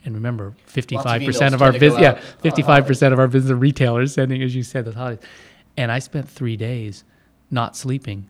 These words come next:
Speaker 1: I, I don't mean, like, not able to sleep. I mean, because I was on a call in some geography of the world
Speaker 2: Nonstop,
Speaker 1: with a customer
Speaker 2: twenty-four seven.
Speaker 1: nonstop for three days. And then going back to the product team and figuring out from the ops team what I could say for my next twenty-seven calls around the world.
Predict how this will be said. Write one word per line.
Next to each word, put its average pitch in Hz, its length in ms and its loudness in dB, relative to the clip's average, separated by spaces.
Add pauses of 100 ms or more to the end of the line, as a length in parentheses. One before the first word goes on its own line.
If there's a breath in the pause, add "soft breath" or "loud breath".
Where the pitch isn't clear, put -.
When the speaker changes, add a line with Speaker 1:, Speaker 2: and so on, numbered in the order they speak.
(120)
Speaker 1:
I, 117 180 -6
I 131 120 -4
don't 151 100 -6
mean, 110 300 -10 (120)
like, - 140 -14
not 110 160 -10
able 117 220 -8
to 135 60 -6
sleep. 160 260 -10
I 123 100 -8
mean, 139 140 -6
because 120 280 -10
I 117 120 -6
was 107 160 -12 (160)
on 127 180 -2
a 131 60 -8
call 127 460 -6
in 110 180 -10
some 127 320 -4
geography 117 560 -4
of 110 100 -14
the 117 60 -12
world 117 320 -4
Speaker 2:
Nonstop, - 20 -8
Speaker 1:
with 120 120 -4
a 120 40 -2
customer 127 380 -2
Speaker 2:
twenty-four 120 120 -8
seven. 131 240 -4
Speaker 1:
nonstop 123 840 -2
for 113 200 -10
three 107 240 -12
days. 98 300 -10
And 113 120 -6
then 101 160 -8 (240 loud breath)
going 107 160 -10
back 107 180 -8
to 107 120 -8
the 101 120 -12
product 110 400 -8
team 107 220 -8
and 95 80 -16
figuring 101 280 -12
out 98 100 -14
from 107 140 -16
the 107 60 -14
ops 110 280 -10
team 104 300 -12
what 113 260 -12 (240 loud breath)
I - 60 -18
could 113 120 -14
say 143 320 -2
for 120 160 -8
my 131 120 -4
next 196 320 -6 (640 loud breath)
twenty-seven 110 420 -12
calls - 320 -10
around 113 220 -12
the 113 80 -14
world. 117 240 -12